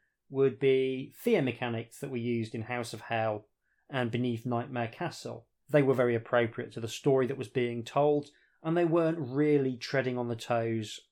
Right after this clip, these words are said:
of anything else. I would much rather,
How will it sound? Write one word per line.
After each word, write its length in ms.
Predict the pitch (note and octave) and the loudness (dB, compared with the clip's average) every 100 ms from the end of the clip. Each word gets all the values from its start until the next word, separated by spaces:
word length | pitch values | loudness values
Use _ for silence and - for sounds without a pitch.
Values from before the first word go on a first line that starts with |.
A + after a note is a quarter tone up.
| B2+ | 2
of 360 | A#2 A2+ G#2+ _ _ _ _ _ - | 4 2 -2 _ _ _ _ _ -4
anything 400 | B2+ A#2+ A#2+ A#2+ | -2 0 0 0
else. 540 | A2 A2 - - - _ _ - | -2 -4 -10 -14 -16 _ _ -2
I 220 | F3 F#3 | 2 6
would 140 | D#3+ | 6
much 320 | D3 E3+ D3 C#3+ | 6 4 2 0
rather, 560 | C3+ B2+ A#2 A2+ A#2+ | 2 2 2 -2 -2